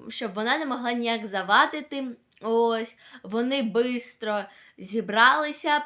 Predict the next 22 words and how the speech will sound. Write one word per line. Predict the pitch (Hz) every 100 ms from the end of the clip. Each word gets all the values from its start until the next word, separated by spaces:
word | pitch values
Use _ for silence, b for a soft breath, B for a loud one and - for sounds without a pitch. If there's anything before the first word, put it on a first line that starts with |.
| -
побігли | 190 180 254 262 262 247 240 240 b _
до | 185 220
автівки, | 240 214 - - 277 294 -
туди | 240 196 226 220
заскочили, | 208 202 - _ 269 302 311 - 254 240 233 B B B B B
і | - 202 202 190 180 -
випав | 208 285 277 262 -
пис-, | 233 233 - _
пістолет, | - 240 - 214 196 220 269 302 -
але | 220 220
він | 214 214
його | 202 196
забрав. | 196 185 196 233 302 311 - _ _ _ B B B
І | -
вони | 208 262 349 339
поїхали. | 269 262 226 226 -
Вони | 208 185 214
їхали. | 220 226 - 233 277 311 330 349 - _ _ _ _ -
Ось, | 220 247 247 196
доволі | 196 202 208
таки | 208 240 277
довго. | 240 220 311 349 349 392 359 302